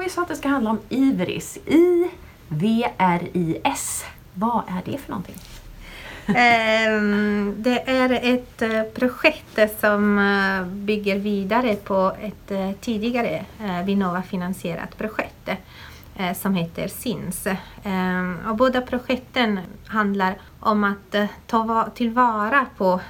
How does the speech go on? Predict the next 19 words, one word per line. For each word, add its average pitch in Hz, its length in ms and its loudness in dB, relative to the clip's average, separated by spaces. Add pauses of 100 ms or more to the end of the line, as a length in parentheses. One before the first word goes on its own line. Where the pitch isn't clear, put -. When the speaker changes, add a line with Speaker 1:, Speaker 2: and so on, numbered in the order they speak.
Speaker 2:
innovationsförmåga 214 1120 2
som 190 200 -2
finns, 185 460 -4
eh, 185 100 -2 (440)
i 190 120 0
organisationer 190 840 0
genom 180 360 -2
samverkan, 220 800 -2
kan - 140 -6
man 202 120 -6
säga. - 400 -4 (360)
Och, 220 420 -2
eh, 196 840 0
eh, 233 100 -6
IVRIS 226 500 0
finansieras 202 600 0
också 240 520 0
av 180 140 -2
Vinnova 185 500 0